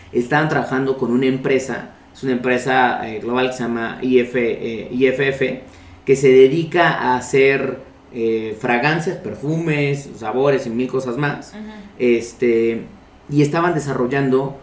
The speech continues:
Speaker 1: lo que ellos definían como la molécula del sueño.
Speaker 2: Ajá.
Speaker 1: Entonces estaban validando a través de la creación de aromas
Speaker 2: Ujú.
Speaker 1: la molécula específica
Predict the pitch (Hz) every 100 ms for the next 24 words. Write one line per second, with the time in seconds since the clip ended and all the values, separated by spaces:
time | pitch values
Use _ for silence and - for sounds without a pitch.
0 | - - 120 123 135 135 139 131 110 120
1 | 123 127 120 117 117 113 113 123 127 131
2 | 123 120 120 151 139 110 - - - -
3 | - - 147 135 - 160 165 170 143 139
4 | 127 123 151 160 135 135 - - - -
5 | 113 - - 127 123 120 135 147 160 160
6 | 139 113 - 110 - 139 143 147 139 151
7 | 135 127 - - - - - - - 127
8 | 139 131 131 135 151 160 180 151 - 135
9 | 160 160 139 117 123 120